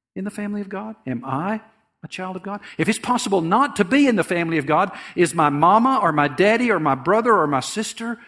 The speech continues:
are my classmates, or my work associates, or, or the guys in my golf foursome, are they? Well, how do we know?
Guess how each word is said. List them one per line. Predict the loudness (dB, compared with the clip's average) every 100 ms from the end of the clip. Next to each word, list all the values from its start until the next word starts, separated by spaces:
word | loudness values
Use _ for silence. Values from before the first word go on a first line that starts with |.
| -20 -20 _ -4
are | 0
my | 0
classmates, | -2 -4 -2 -2 -2 -2 -2 -4 -6
or | -2
my | 0
work | 0 0 -2 -2
associates, | -6 -4 -6 -4 -6 -6
or, | -8 -8 -8
or |
the | -8 -4
guys | -2 -2 -2
in | -2
my | -2 -2
golf | 0 0 0 -2
foursome, | -2 -2 -2 -2 -2 -6 _ _ _ _ _ _ _ _ _ _ _ _ _ _ -6
are | -4
they? | 0 2 2 0 -4 -12 _ _ _ _ _ _ _ _ _ _ _ _ _ _ -10
Well, | -4
how | -2
do |
we | -2
know? | -2 -2 -4